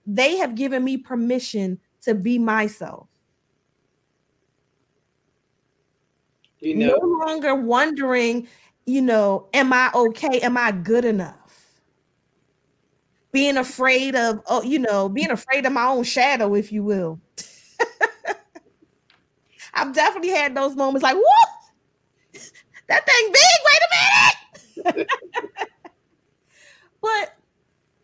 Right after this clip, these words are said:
Speaker 1: all of that to say, I'm just so grateful for people like yourself, again, who, who, who saw me for who God created me to be,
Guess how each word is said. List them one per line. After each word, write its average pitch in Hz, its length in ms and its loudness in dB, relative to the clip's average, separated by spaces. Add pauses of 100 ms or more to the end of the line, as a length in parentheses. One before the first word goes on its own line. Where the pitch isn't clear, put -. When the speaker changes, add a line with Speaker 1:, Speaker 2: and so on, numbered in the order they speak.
(720)
Speaker 1:
all 381 260 -2
of 330 80 -8
that 277 220 -6
to 254 120 -10
say, 196 600 -8 (600)
I'm 294 180 -4
just 359 280 -6
so 320 260 -6
grateful 277 460 -10
for 254 160 -10
people 262 400 -12
like 226 280 -10
yourself, 190 540 -14
again, 208 440 -8
who, 214 360 -8 (920)
who, 311 320 0 (220)
who 359 140 2
saw 392 400 0
me 392 180 0
for 311 220 -6
who 330 240 -4
God 262 300 -2
created 254 500 -8
me 240 180 -6
to 214 160 -8
be, 165 380 -10